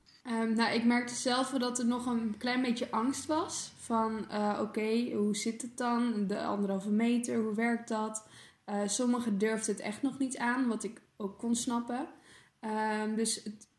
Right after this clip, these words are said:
ik moet zeggen, de vaste club was er eigenlijk altijd. Eh, of we stonden buiten te dansen, want dat mocht op een gegeven moment wel. Ehm, en sommigen, ja, die hadden liever van, "Nou, ik wacht eventjes tot ik, eh, tot ik helemaal gevaccineerd ben." Of, eh,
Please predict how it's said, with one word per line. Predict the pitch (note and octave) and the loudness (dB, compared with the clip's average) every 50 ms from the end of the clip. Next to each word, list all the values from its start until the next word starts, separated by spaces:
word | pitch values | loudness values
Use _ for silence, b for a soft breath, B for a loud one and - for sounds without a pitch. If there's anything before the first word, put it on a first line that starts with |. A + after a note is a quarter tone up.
| _ _ | _ _
ik | - G#3+ - - - | -10 -8 -8 -4 0
moet | - A#3 A#3+ A#3+ | 2 2 2 4
zeggen, | - C#4 C4 C4+ - C#4 B3 A3+ - G3+ | 2 2 0 0 2 0 0 0 0 0
de | G#3+ G#3 | 0 0
vaste | G#3+ - D4 D4+ D4+ - - C#4+ C4+ | 2 4 4 4 4 4 2 -2 -2
club | - - A#3 A3 G#3+ - - | 0 2 2 2 2 0 -4
was | - G#3+ A3 G#3 - | -2 -2 -2 0 0
er | A3 | -2
eigenlijk | - - G#3 F#3+ - G#3 A3 | 0 0 0 -2 -2 -4 -2
altijd. | - G3+ G3+ G3 - G3+ G#3+ C#4+ G4+ A4+ - - - - - | 0 0 0 0 0 0 0 0 -2 -2 -4 -8 -10 -10 -6
Eh, | G#3+ G#3 G#3 G#3 G3+ G3+ G3+ G3+ G3 - | -2 0 0 0 0 0 0 0 0 0
of | - A#3+ A#3 A#3 | 2 0 2 2
we | - A3 | 0 -2
stonden | - A#3+ A3 A3+ G#3+ G3 | 0 0 0 0 0 0
buiten | G#3+ G#3 G#3+ A3 G#3+ A3 G3 | 0 0 0 0 0 -2 -4
te | - F#3+ F3+ | -2 -2 -2
dansen, | G3+ G3 G3 G3 F#3+ - G3+ | 0 0 0 0 -2 0 0
want | G3+ G#3 | 0 0
dat | G#3 G#3 G#3 G3+ | 0 0 -2 0
mocht | G3 F#3+ F#3+ - | -2 -2 -2 -4
op | G3 - | -8 -12
een | - | -8
gegeven | - G#3 G3+ F#3+ F#3+ | -4 -2 0 0 0
moment | F#3 F#3 F3+ | -2 -4 -4
wel. | F#3 F#3+ G3 A#3 D#4+ G4+ - - B B B B B B B B B B B - | -2 -2 0 0 0 -2 -4 -8 B B B B B B B B B B B -4
Ehm, | A#3+ A3+ A3+ A3+ A3+ A3+ A3+ A3+ A3+ A3+ A3+ A3+ A3+ A3+ A3+ | 0 2 2 4 4 4 4 4 4 4 2 2 2 2 2
en | A3 - - G#3+ A3 G#3+ | 2 0 -2 -2 -2 0
sommigen, | G#3+ - B3 A#3 A#3 A3 A3 - A#3 A3 | 2 4 4 4 4 4 2 0 0 2
ja, | G#3+ G#3+ G#3 G#3 | 4 4 4 4
die | G3 G#3 G3+ | 4 2 2
hadden | G#3 G#3 G#3 G#3 G3+ G3+ G3+ | 2 2 2 2 2 2 2
liever | G3+ G3+ G3 - G#3 G3 | 0 0 -2 -4 -4 -4
van, | - G#3 G3+ | -2 0 0
"Nou, | G3+ G#3 G3+ G#3 - | 2 2 2 2 0
ik | G3+ | 0
wacht | - G3+ G3+ G3+ - - | 2 2 2 2 0 -2
eventjes | - G3+ G3+ G3 - - G3 - | -2 0 0 0 -2 -4 -6 -6
tot | - G#3+ G#3 - - | -4 -6 -4 -2 0
ik, | G3 G3 G3 - | -2 -2 0 0
eh, | G3+ G3 G3 G3 F#3+ | 0 0 2 2 0
tot | - - - G#3 G3 G#3 | -2 -4 -4 -4 -2 -2
ik | G3+ G#3 - | -2 -2 -2
helemaal | G3 G3 F#3+ G3 F#3+ F#3+ F#3+ F#3+ | 0 0 2 2 2 2 0 0
gevaccineerd | F#3+ - G3+ - G#3 F#3+ - - - G#3 G3 G3 G3 F#3 F#3 | -2 -4 -6 -6 -4 -4 -4 -2 -2 0 0 0 0 -2 -2
ben." | - F#3+ F#3+ F#3 - - | -4 -4 -2 -2 -4 -4
Of, | F#3+ F#3+ - - - | -6 -8 -8 -8 -6
eh, | F#3+ F#3+ F#3+ F#3+ F#3 | -6 -4 -4 -4 -4